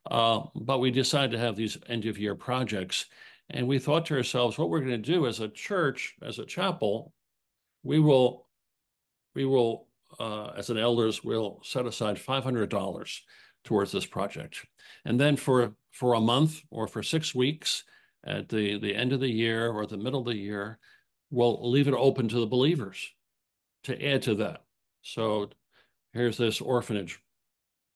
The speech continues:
in, uh, Nairobi, or Bible project. Last year was Bibles in, uh, different countries, different languages in Africa.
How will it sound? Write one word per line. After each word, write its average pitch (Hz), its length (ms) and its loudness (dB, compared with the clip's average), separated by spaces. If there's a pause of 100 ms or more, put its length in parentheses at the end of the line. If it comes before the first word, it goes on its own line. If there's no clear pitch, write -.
in, 113 260 0
uh, 107 140 0
Nairobi, 101 600 -2 (100)
or 104 380 -2 (360)
Bible 123 360 2
project. 98 600 -2 (1300)
Last 117 320 -2
year 117 120 4
was 101 160 0
Bibles 107 500 -4
in, 104 240 -6 (460)
uh, 95 160 -4
different 117 340 0
countries, 110 340 0
different 113 300 -4
languages 110 640 -2
in 107 220 -4
Africa. 107 720 -6